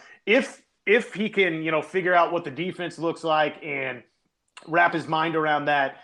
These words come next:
pretty quickly. I think he's got a chance to see some legitimate snaps for Oklahoma next season. And I'll say this too. Oklahoma loses Brian Asamoah, who was, of course, the leading tackler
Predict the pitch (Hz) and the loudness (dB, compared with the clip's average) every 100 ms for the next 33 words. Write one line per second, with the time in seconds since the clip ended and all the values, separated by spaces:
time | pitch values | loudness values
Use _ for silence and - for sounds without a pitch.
0 | - - 190 175 190 202 151 208 151 131 | -18 -2 -2 0 0 2 2 2 0 -2
1 | 139 135 147 139 - _ - 147 127 131 | -4 -4 -6 -8 -12 _ -8 -6 -6 -8
2 | - 175 151 143 127 127 147 135 165 139 | -8 -6 -4 -6 -8 -4 -4 0 0 0
3 | - 156 156 151 147 139 139 135 139 131 | -2 0 0 0 0 0 0 0 0 0
4 | 123 - 143 131 123 113 _ _ _ 180 | -2 -2 -4 -2 -4 -10 _ _ _ 2
5 | 175 175 - 214 226 233 190 135 - 156 | 2 2 2 2 4 4 4 2 0 -2
6 | 123 110 _ _ _ _ _ - 190 220 | -2 -4 _ _ _ _ _ 0 2 4
7 | 214 226 190 160 208 190 208 208 151 - | 4 4 2 2 2 2 2 0 -2 -10
8 | - 123 165 170 165 151 156 156 143 123 | -16 -2 0 2 0 0 -4 -6 -6 -4
9 | 117 113 113 - _ - 151 151 151 147 | -2 -4 -6 -14 _ -6 -2 0 0 -2
10 | 156 151 165 156 165 175 185 175 160 156 | -4 -2 0 0 -2 0 0 0 -2 0
11 | 170 160 156 156 147 151 147 143 | 2 0 2 0 2 0 0 -2